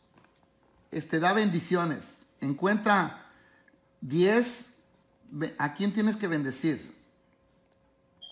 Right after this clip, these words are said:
Tienes que dar bendiciones. Punto número tres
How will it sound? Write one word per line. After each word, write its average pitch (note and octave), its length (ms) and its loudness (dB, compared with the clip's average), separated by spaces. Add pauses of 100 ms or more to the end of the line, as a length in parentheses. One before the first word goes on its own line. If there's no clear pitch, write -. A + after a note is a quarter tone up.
(140)
Tienes F#3+ 220 0
que G3 100 -2
dar F3 140 2
bendiciones. D3+ 800 -4 (680)
Punto G#3+ 280 2
número A3 360 6
tres A3+ 580 0